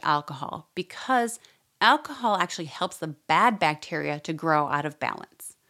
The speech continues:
Okay, so let me just summarize really quickly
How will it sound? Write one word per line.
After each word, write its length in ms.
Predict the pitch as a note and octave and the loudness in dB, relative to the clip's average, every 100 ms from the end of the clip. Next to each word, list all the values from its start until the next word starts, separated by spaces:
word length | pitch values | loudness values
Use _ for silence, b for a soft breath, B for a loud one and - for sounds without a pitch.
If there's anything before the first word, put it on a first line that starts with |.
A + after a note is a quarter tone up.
| b b b b | b b b b
Okay, 240 | B3 D#4+ E4+ | -2 0 0
so 140 | - | 0
let 80 | A3+ | -2
me 60 | A3+ | -2
just 180 | A3+ | 0
summarize 340 | A#3 G#3 G3 F#3+ | 2 4 4 2
really 220 | F#3 A3 | -4 -4
quickly 500 | - F#3+ - E3 | -4 -4 -2 -4